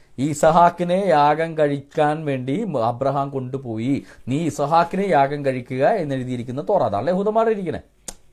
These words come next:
അത് പ-, അത് പണ്ട് വെട്ടിത്തിരുത്തിയാണെന്നാണല്ലോ ഇപ്പൊ അക്ബർ പറഞ്ഞത്. അത് പണ്ട്, പണ്ട് മുഹമ്മദ് ഒക്കെ ജനിക്കുന്നതിനൊക്കെ മുന്നേ ഇസ്രായേലിന് ആധിപത്യം കിട്ടാൻ വേണ്ടി വെട്ടിത്തിരുത്തി,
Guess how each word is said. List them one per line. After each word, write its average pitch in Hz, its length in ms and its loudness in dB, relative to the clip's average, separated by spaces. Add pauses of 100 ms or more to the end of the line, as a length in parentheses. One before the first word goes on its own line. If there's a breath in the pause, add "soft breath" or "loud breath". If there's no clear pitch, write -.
(300)
അത് 127 80 -6
പ-, 151 440 -2
അത് 143 100 -2
പണ്ട് 214 220 2
വെട്ടിത്തിരുത്തിയാണെന്നാണല്ലോ 254 800 4
ഇപ്പൊ 240 120 2
അക്ബർ 240 280 2
പറഞ്ഞത്. 180 280 4
അത് 135 140 2
പണ്ട്, 180 200 0
പണ്ട് 175 420 0
മുഹമ്മദ് 175 300 2
ഒക്കെ 185 100 -2
ജനിക്കുന്നതിനൊക്കെ 170 480 -4
മുന്നേ 170 320 4 (240 loud breath)
ഇസ്രായേലിന് 175 480 4
ആധിപത്യം 165 400 0
കിട്ടാൻ 156 180 0
വേണ്ടി 165 140 -2
വെട്ടിത്തിരുത്തി, 165 720 0